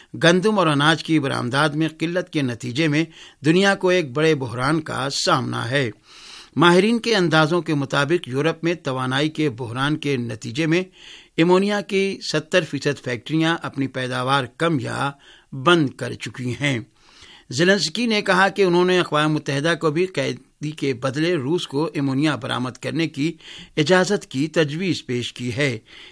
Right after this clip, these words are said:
کرملن نے اس تجویز کو مسترد کرتے ہوئے پوچھا ہے کہ کیا انسان اور کیمیکل کھاد برابر ہیں؟ ادھر اقوام متحدہ نے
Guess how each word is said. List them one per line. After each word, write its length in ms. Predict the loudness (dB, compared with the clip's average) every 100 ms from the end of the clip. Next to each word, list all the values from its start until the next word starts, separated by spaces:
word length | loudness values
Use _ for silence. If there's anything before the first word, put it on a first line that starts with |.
| 2
کرملن 420 | 6 6 4 -2
نے 120 | -2 0
اس 180 | 0 0
تجویز 420 | 0 0 -2 -2
کو 180 | -2 0
مسترد 340 | 0 -2 -2 -2
کرتے 360 | -4 -2 -2
ہوئے 160 | 0 0
پوچھا 420 | -2 -6 -2 0
ہے 80 | 0
کہ 140 | -4
کیا 200 | -6 -4
انسان 460 | -4 -4 0 2 0 -6 -20 -20 -6
اور 180 | 0 2
کیمیکل 560 | 2 2 2 2 -2 -6
کھاد 400 | -4 -2 0 -2 -6 -10
برابر 520 | -2 -2 -2 -2 -2
ہیں؟ 180 | 0 -2 -4 _ _ _ _ -20 -2
ادھر 160 | 4 4
اقوام 320 | 6 4 2
متحدہ 440 | 0 0 0 2
نے 160 | 0